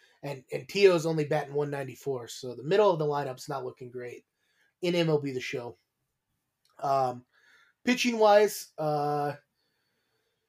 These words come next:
let's see, Robbie Ray, you know, that's the big injury on the pitching side right now. Robbie Ray in the game, one and one, twenty-nine innings, uh, twenty-five strikeouts to nine walks, two fifteen E R A,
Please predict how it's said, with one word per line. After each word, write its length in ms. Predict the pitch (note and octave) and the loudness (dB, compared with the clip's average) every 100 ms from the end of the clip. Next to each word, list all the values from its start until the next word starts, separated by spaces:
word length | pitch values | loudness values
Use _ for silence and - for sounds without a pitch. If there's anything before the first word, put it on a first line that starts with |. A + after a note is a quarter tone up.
| _ _ _ _ _ | _ _ _ _ _
let's 160 | F#3 - | -4 0
see, 180 | B3 F#3+ | 0 2
Robbie 360 | F#3+ G3+ A3+ | 6 6 6
Ray, 380 | G3 G#3+ G3 E3 - - - - | 4 4 4 0 -6 -14 -14 -4
you 120 | D#3+ | -2
know, 160 | D#3 | 0
that's 220 | D3+ E3 - | -2 -4 -6
the 80 | |
big 200 | C#3+ D#3+ D#3 | -4 -2 -2
injury 360 | D#3+ D#3 D#3+ | -2 -2 -2
on 80 | D3+ | -2
the 60 | C3 | -4
pitching 340 | E3 D#3+ D#3 | -6 -6 -8
side 240 | D#3 C#3+ | -6 -4
right 180 | C#3+ C#3 | -4 -4
now. 300 | C3+ C3+ C3+ _ _ _ | -6 -6 -8 _ _ _
Robbie 280 | D3 E3+ F3 | 0 2 2
Ray 380 | D#3+ D3+ E3+ E3 | 0 0 0 0
in 220 | E3+ F3+ | -2 -4
the 80 | D#3 | -2
game, 300 | D#3 D#3+ D3+ | -2 -2 0
one 180 | E3 E3+ | 0 0
and 120 | D#3 | 0
one, 400 | D#3+ D#3+ D#3+ - _ | 0 0 -2 -8 _
twenty-nine 420 | - F#3 F#3 F3 | -4 -2 2 0
innings, 540 | F3 E3+ E3+ E3+ D#3 - _ _ _ _ _ | 0 0 0 -2 -6 -14 _ _ _ _ _
uh, 180 | D3 D3 | -4 -4
twenty-five 460 | - G3 F3 F#3+ E3+ | -2 -2 2 2 2
strikeouts 520 | - E3+ E3 D#3 - | 0 0 0 -2 -4
to 60 | D3+ | -4
nine 260 | D#3 D3+ | -2 -2
walks, 500 | C#3+ D3+ D#3 - - - | 0 2 0 -4 -16 -10
two 160 | F#3+ | -8
fifteen 520 | D#3 F3 - E3 D#3+ D#3 | -4 -6 -4 -4 -4 -4
E 160 | D#3 | 0
R 220 | D#3+ D3+ D#3 | 0 2 2
A, 200 | E3+ | 0